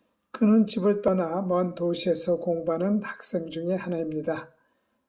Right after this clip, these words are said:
다른 많은 학생들처럼 그도 학업과 집 생각과 미래에 대해 고민의 기간을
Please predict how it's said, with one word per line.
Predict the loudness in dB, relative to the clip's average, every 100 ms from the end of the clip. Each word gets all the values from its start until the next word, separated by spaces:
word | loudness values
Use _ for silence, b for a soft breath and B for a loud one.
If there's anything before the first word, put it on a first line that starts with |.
| _ -4
다른 | -2 0 0
많은 | 0 2 4 2
학생들처럼 | 0 -2 -2 -2 -2 -2 -4 -6 -4 -4
그도 | -4 0 0
학업과 | 0 -2 -2 -2 -2 0 -2 -6
집 | -10 -8
생각과 | -6 -4 -4 -4 -4 -4 -4 -6 b b b -8
미래에 | -2 0 2 2
대해 | 2 2 2 -2 -4
고민의 | -2 -2 -2 -4 -4
기간을 | -6 -6 -6 -2 0 0 -4